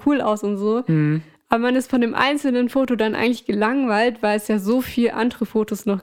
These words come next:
Speaker 1: gibt. Und es würde wahrscheinlich viel besser wirken. Aber ja, keine Ahnung.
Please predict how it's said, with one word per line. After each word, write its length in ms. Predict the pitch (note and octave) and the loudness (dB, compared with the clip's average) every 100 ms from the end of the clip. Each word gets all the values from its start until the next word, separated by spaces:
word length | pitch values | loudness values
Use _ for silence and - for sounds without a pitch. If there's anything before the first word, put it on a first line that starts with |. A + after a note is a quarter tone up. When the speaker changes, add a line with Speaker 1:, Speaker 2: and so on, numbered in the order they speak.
| - | -2
Speaker 1:
gibt. 360 | A#3 B3 - - _ _ _ _ _ | -2 -2 -4 -20 _ _ _ _ _
Und 100 | A3+ | -2
es 100 | A3 | 0
würde 160 | A#3+ A#3 | 0 0
wahrscheinlich 360 | A3 A#3 A3+ - | -2 -2 -2 0
viel 160 | B3+ | 0
besser 360 | A3 A3 A3 G3 | 2 0 0 0
wirken. 240 | G#3 G#3+ - - | 0 -2 -6 -4
Aber 100 | F#3+ | 0
ja, 200 | F#3 F#3 | 0 -2
keine 260 | - F#3+ | -4 -6
Ahnung. 200 | G3+ G3 | -6 -8